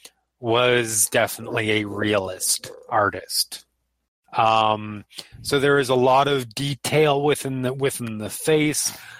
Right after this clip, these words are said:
um, that, that hasn't really worn away. Like, th-, this room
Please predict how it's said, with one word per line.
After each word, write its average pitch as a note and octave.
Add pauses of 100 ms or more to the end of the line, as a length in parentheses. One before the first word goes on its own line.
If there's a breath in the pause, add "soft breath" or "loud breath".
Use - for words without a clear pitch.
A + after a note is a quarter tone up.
(160 loud breath)
um, B2+
that, C3
that D#3
hasn't E3
really D3+
worn B2+
away. G#2+
Like, A#2
th-, B2+
this C3
room D3+